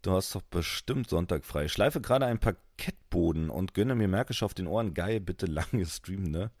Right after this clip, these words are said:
Ja, so lange hatte ich's eigentlich nicht vor. Also ich wollte eigentlich in Richtung Pflichtstunde gehen heute. <clears throat>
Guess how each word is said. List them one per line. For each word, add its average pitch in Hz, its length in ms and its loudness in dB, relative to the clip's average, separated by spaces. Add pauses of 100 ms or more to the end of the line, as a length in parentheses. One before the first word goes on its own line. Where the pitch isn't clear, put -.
(320)
Ja, 90 100 2
so 95 100 2
lange 123 260 2
hatte 117 160 0
ich's 101 80 0
eigentlich 110 460 -2
nicht 120 300 -4
vor. 69 220 0
Also 80 120 -2
ich 80 120 -6
wollte 95 200 4
eigentlich 98 220 -2
in 92 100 0
Richtung 95 260 -2
Pflichtstunde 73 680 -4
gehen 73 260 -2
heute. 78 340 -2 (1040)
<clears throat> 113 460 0